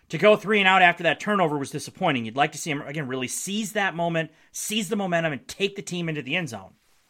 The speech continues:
Didn't happen. And he did struggle a little more in the second half once the rain came. Felt like that kind of affected things. Again, the receivers continued to struggle, uh, especially, I thought, in the second half. But overall,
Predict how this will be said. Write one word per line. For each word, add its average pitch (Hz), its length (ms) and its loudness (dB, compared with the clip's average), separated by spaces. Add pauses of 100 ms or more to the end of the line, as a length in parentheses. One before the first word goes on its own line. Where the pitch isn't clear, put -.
(360)
Didn't 135 200 -2
happen. 117 320 -4 (800)
And 254 140 2
he 262 60 2
did 294 160 2
struggle 269 400 2
a 247 80 -2
little 285 180 4
more 262 220 2
in 254 60 0
the 247 60 -2
second 240 320 -2
half 226 380 0
once 214 180 -4
the 196 120 -6
rain 202 340 -2
came. 196 400 -4
Felt 185 160 -8
like 180 140 -8
that 175 180 -6
kind 180 240 -4
of 170 280 -2
affected 170 400 -8
things. 170 240 -6
Again, 160 300 -2
the 165 80 -4
receivers 156 520 -8 (220)
continued 156 420 -6
to 151 80 -8
struggle, 147 640 -4 (1000)
uh, 127 320 2 (340)
especially, 135 320 -8
I - 20 -10
thought, 131 160 -2
in 117 60 -8
the 120 60 -8
second 127 280 -6
half. 127 380 -2 (320)
But 247 120 6
overall, 285 640 8